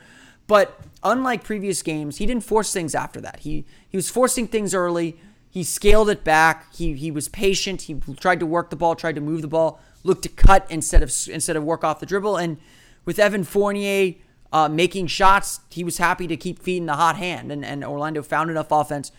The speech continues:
to win the game. So an off night offensively for Aaron, but he did s-, a lot of other really good things. Played good defense on Karl Anthony Towns. Towns finished with fifteen points, twelve rebounds, but largely kept on the perimeter. Uh, Gordon did a good job defensively on him when he was on him. So did Hezonja, actually,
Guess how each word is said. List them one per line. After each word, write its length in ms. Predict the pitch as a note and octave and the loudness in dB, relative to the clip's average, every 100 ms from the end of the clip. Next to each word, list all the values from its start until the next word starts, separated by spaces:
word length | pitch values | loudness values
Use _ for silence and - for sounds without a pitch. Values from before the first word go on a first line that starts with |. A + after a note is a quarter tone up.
| - _ _ | -20 _ _
to 80 | E3 | -10
win 140 | E3 | -8
the 80 | D#3+ | -8
game. 240 | D3+ D3+ D3 | -6 -8 -8
So 140 | F3 | -4
an 80 | E3+ | 4
off 240 | B3 A#3+ | 4 4
night 180 | A3 G#3 | 2 4
offensively 520 | F#3 F#3+ G3 F3 F3 | 4 2 -4 -6 -8
for 180 | E3 - | -8 -6
Aaron, 360 | - E3+ E3 E3 | -2 -2 -2 -6
but 120 | D3 | -8
he 80 | D#3 | -4
did 140 | F#3+ | -4
s-, 120 | F3+ - | -4 -4
a 100 | D3+ | -2
lot 180 | D#3 D#3+ | 0 0
of 100 | D#3 | 0
other 180 | D3+ D3+ | -4 -6
really 280 | C#3 D3 | -6 -8
good 140 | C#3+ C#3+ | -8 -10
things. 320 | D#3+ D3 - | -8 -8 -8
Played 260 | - F#3+ D#3+ | -6 -6 2
good 200 | F3+ - | 4 4
defense 360 | D#3+ F3 D#3 | -2 -4 -4
on 100 | D#3 | -6
Karl 240 | - D3+ C#3+ | -4 -4 -4
Anthony 280 | B2+ C3+ | -6 -10
Towns. 380 | B2 E3 D#3 D3+ - - - _ | -6 -4 -4 -6 -14 -20 -20 _
Towns 280 | - G3 - | 4 4 2
finished 220 | G3 D#3 | -6 -6
with 120 | D#3 | -6
fifteen 340 | F#3+ E3+ E3+ D#3+ | -6 -6 -6 -8
points, 280 | E3 D3+ | -6 -8
twelve 280 | - E3 C#3 | -6 -4 -4
rebounds, 600 | C#3 G3 F#3 F3+ E3+ D#3+ - _ - _ _ | -4 -2 0 0 0 -4 -12 _ -20 _ _
but 240 | F3 E3 - | -6 -6 -8
largely 380 | E3 G#3+ A#3 C#4 | -2 0 0 -6
kept 340 | G3+ G3+ F#3+ F#3 | 2 2 4 2
on 160 | F3 | -2
the 60 | D3 | -4
perimeter. 580 | - D3+ D#3 E3+ F3 F3 _ _ _ | -6 -6 -6 -6 -8 -12 _ _ _
Uh, 160 | D3 C#3 | -6 -6
Gordon 360 | A#2+ D#3+ F#3 | -6 -4 -2
did 100 | F3 | -4
a 40 | C#3+ | -4
good 140 | D3+ | -4
job 240 | D#3+ D3+ | -2 -2
defensively 540 | C#3 - D3+ C#3 D3 D3+ | -4 -6 -6 -6 -8 -6
on 140 | D3 | -6
him 160 | C#3 C3+ | -8 -10
when 80 | C3 | -8
he 100 | D#3 | -6
was 160 | D#3+ | -4
on 140 | D3+ D3 | -4 -6
him. 100 | D3+ | -8
So 180 | - A4 | -8 -6
did 120 | B3+ | -6
Hezonja, 420 | G3 D3 D#3 D3+ | -6 -6 -4 -6
actually, 520 | - C#3+ - C3+ C#3 | -8 -10 -12 -10 -12